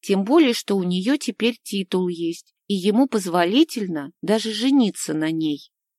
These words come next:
«Это хорошо, что Сай в академии», протянула я и посмотрела на Нойра,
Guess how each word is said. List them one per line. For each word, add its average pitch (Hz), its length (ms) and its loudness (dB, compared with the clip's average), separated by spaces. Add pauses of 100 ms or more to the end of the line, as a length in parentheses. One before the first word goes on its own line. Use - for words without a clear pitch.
(160)
«Это 349 180 0
хорошо, 311 420 2
что - 220 -8
Сай 160 280 2
в 147 80 -4
академии», 156 800 -4 (180)
протянула 175 560 -4
я 220 380 -2 (140)
и 233 100 -4
посмотрела 254 640 0
на 262 220 4
Нойра, 165 560 -2